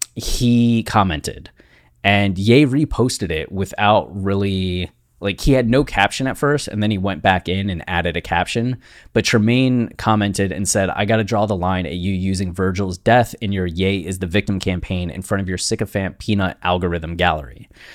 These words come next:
Your best friend Virgil, uh, this time last year, you said Virgil's designs are a disgrace to the black community in front of all your employee at Yeezy. Ask Lucette Holland.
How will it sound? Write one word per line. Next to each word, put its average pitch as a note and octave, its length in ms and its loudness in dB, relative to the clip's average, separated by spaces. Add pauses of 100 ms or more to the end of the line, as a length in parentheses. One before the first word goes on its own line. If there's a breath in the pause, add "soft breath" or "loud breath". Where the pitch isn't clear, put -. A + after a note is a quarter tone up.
(320 loud breath)
Your A2 100 4
best B2 260 6
friend C3+ 220 6
Virgil, G2+ 600 2
uh, F2+ 540 0
this A2+ 220 0
time B2 260 4
last G#2+ 360 2
year, G#2 180 2
you F#2+ 160 0
said G2+ 240 0
Virgil's G#2 460 0
designs F#2+ 580 -2
are G2+ 160 -2
a F#2 60 -2
disgrace F#2+ 600 -2
to G#2+ 80 -6
the F2+ 80 -4
black F2+ 240 0
community G#2 520 -2
in G2 80 -4
front G2 180 -2
of E2+ 80 -4
all G2 240 2
your F#2+ 160 0
employee F2 540 -2
at D#2 140 -6
Yeezy. E2 460 -6 (400 loud breath)
Ask G#2 340 4
Lucette A2 400 2
Holland. D#2 540 2